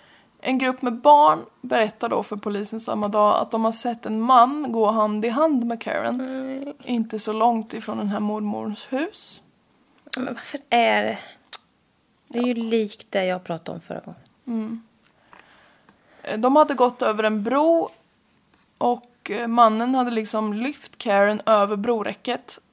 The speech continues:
Speaker 1: och liksom fört henne längs med så för att visa henne fiskarna i vattnet.
Speaker 2: Åh, fy fan, vad läskigt.
Speaker 1: Ja.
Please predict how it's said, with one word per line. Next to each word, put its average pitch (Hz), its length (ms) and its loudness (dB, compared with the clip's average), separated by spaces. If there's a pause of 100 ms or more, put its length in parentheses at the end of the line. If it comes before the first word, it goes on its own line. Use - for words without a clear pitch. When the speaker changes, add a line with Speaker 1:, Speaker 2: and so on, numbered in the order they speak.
(140)
Speaker 1:
och - 440 -4 (920)
liksom 214 380 -8
fört 208 460 -2
henne 240 300 -4
längs 220 320 -4
med 247 320 0
så 208 180 -4
för 226 120 -4
att 214 80 -2
visa 240 300 -2
henne 202 160 0
fiskarna 240 500 -4
i 277 40 -2
vattnet. - 580 -10 (880)
Speaker 2:
Åh, 208 100 2
fy 214 280 0
fan, - 480 -6
vad - 100 -6
läskigt. - 440 -14
Speaker 1:
Ja. 240 320 -4